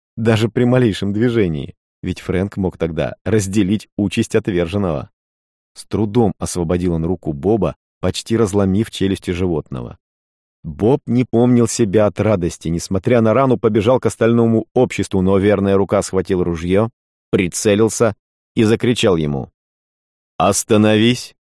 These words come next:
или я тебя застрелю!» Боб в ужасе остановился, как вкопанный. «Сбрось одежду», приказал верная рука, «и немедленно сядь в воду. Куртку и штаны мы сожжем».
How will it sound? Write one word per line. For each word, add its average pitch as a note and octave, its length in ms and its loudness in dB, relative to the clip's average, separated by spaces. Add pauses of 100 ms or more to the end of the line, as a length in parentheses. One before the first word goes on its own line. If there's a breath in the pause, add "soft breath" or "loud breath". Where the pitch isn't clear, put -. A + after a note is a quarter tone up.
(280)
или G#2+ 200 2
я A2 220 4
тебя G2+ 260 0
застрелю!» F#2 580 -2 (760)
Боб F2 300 -4
в F#2+ 80 -2
ужасе E2+ 280 -6
остановился, E2 520 -6
как F2+ 160 -10
вкопанный. C#2+ 580 -8 (460)
«Сбрось F2+ 440 0
одежду», F#2 500 -2 (440)
приказал F#2 400 0
верная F2+ 340 0
рука, F2 300 -4 (340)
«и G#2 140 2
немедленно E2+ 840 -2
сядь - 360 -10
в D2+ 60 -14
воду. D#2 440 -10 (520)
Куртку A#2+ 480 2
и F2 180 -4
штаны F2+ 520 -2 (240)
мы D#2+ 220 -2
сожжем». E2 600 -4